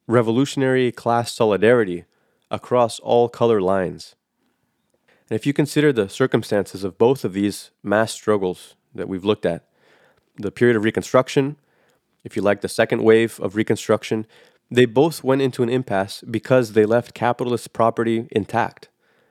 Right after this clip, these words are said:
So when it comes to the right-wing debate about the role of racism in the United States, this is our reply. Yes,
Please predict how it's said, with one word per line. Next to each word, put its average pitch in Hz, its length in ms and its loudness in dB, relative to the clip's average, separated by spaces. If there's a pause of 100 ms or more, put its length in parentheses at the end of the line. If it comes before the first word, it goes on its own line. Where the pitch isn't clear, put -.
(420)
So - 120 -6
when 123 100 4
it 127 80 -4
comes 151 200 0
to 147 60 -6
the 120 100 2
right-wing 123 380 2
debate 101 480 -2 (680)
about 95 340 0
the 98 80 -2
role 113 320 4
of 92 120 -2
racism 90 640 -2 (340)
in 107 120 -2
the 101 60 -2
United 95 280 0
States, - 540 -4
this - 180 -4
is 123 120 -6
our 110 120 0
reply. 117 480 -6 (140)
Yes, 117 400 -2